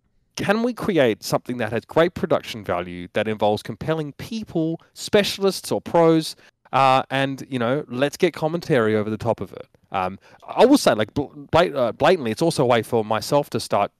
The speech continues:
you know, casting some Fab, because I think that, you know, you're not gonna see me at a Pro Tour anytime soon because, you know, I've got other commitments and, and frankly, I haven't proven myself. So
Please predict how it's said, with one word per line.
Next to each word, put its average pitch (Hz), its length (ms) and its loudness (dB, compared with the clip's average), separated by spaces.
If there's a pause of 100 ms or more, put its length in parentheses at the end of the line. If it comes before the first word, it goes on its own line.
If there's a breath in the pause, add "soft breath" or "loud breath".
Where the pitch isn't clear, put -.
you 147 100 -8
know, 127 80 -4
casting 123 320 -4
some 147 180 -10
Fab, 202 240 -2
because 101 300 -4
I 117 80 0
think 120 220 -6
that, 101 180 -2 (320 loud breath)
you 139 80 2
know, - 40 6
you're 135 80 4
not 175 100 4
gonna - 160 2
see 254 180 4
me 156 140 6
at 120 40 8
a 120 60 4
Pro 127 160 4
Tour 120 180 -2
anytime 117 380 -4
soon 254 300 -4
because, 127 340 -4
you 120 120 -4
know, 110 80 2
I've 113 100 4
got 160 140 2
other 117 100 -4
commitments 165 500 -8
and, 110 240 -8
and 110 100 -8
frankly, 123 360 -2
I 107 40 0
haven't 117 200 -8
proven 170 340 -6
myself. - 400 -4
So 110 200 0